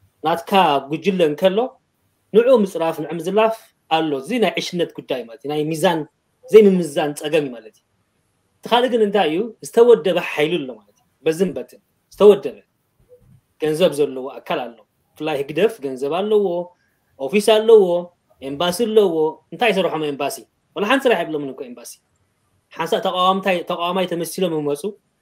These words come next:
ሓንሳእ ናይ ተቃወምቲ ፍልጣት ዝኾኑ ከም በዓል ድሩዕ ማለት እዩ ስእሊ ናቶም ገይሮም ይመፁ። ሓንሳእ ኣባል ናይ ገለ ፍልጣት ተቃወምቲ ኮይኖም ይመፁ። ሽዑ እንታይ እዮም ዝገብሩ? ብዙሕ ፀርፊ ይፀርፉኻ እሞ እስኻ ሽዑ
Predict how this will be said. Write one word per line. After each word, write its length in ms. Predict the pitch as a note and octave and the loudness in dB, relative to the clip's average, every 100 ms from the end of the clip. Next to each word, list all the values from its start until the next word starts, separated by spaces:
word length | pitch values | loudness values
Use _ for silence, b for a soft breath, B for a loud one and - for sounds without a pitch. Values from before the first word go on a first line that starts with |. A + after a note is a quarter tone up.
| _ _ | _ _
ሓንሳእ 320 | - F3 G3 F3 | -10 -4 -4 -2
ናይ 200 | E3+ E3 D#3+ D3+ D3 | -4 -2 -4 -4 -6
ተቃወምቲ 520 | F3 E3 F3 F3+ F3+ F#3+ | -8 -2 -2 -2 -4 -6
ፍልጣት 360 | G3+ G3+ F#3 | -6 -4 -4
ዝኾኑ 320 | C#3+ D3 D3+ D3 A#2+ _ _ _ _ - | -4 -2 -2 -4 -8 _ _ _ _ -8
ከም 140 | C#3+ | -4
በዓል 220 | C#3+ D3+ | -2 -2
ድሩዕ 280 | D3 F3+ F#3 - | -2 0 0 -2
ማለት 260 | C#3 D3 - | -4 -4 -2
እዩ 100 | G3 - | -4 -6
ስእሊ 260 | - B3+ A#3+ | -6 -2 2
ናቶም 320 | G3+ F3+ F3 | 2 2 0
ገይሮም 240 | E3 F3 E3+ | 0 -2 -2
ይመፁ። 240 | F3 F#3 G#3+ - _ _ _ _ | -4 -4 -6 -10 _ _ _ _
ሓንሳእ 340 | - F3 G#3+ G3 | -6 -2 0 0
ኣባል 280 | F3+ G3 G3 | 0 0 2
ናይ 160 | F#3+ F3+ | 0 -2
ገለ 220 | G3 G3 F#3 F3 | 0 4 4 4
ፍልጣት 320 | A3 G#3 F#3+ | 0 -4 -4
ተቃወምቲ 440 | - E3+ F3 F3+ F3+ | -4 -4 -2 -2 -4
ኮይኖም 280 | F3 E3+ E3 | -6 -4 -4
ይመፁ። 240 | F3 F3+ G3 A#3 _ _ _ _ - | -4 -4 -4 -8 _ _ _ _ -4
ሽዑ 120 | G#3 | 0
እንታይ 220 | G#3+ B3+ | 2 2
እዮም 140 | A3 F#3 | 2 0
ዝገብሩ? 320 | D#3 D3 C3 A#3 _ _ _ _ _ _ | 0 -2 -2 -10 _ _ _ _ _ _
ብዙሕ 240 | E3+ G#3 A3 | -6 -4 -4
ፀርፊ 220 | G3 F#3 | -4 -6
ይፀርፉኻ 360 | F#3 F#3 E3+ G3 | -6 -10 -8 -6
እሞ 120 | G#3+ B3 | -4 -4
እስኻ 200 | A3 E3+ F#3 | -6 -6 -6
ሽዑ 200 | - | -6